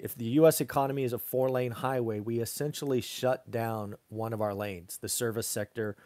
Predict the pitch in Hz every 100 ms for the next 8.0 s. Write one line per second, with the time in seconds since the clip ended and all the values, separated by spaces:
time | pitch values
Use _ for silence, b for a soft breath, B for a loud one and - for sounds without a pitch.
0 | B B B 107 - 127 110 98 113 104
1 | 87 87 101 104 120 107 107 104 101 104
2 | - b b - 104 - 107 104 101 101
3 | - - b b b - 87 - - 117
4 | 107 104 98 101 98 - - 117 117 104
5 | 104 - 98 95 - - 110 107 - 107
6 | 113 104 110 - - 101 98 95 - 92
7 | - - _ - 92 85 - 87 82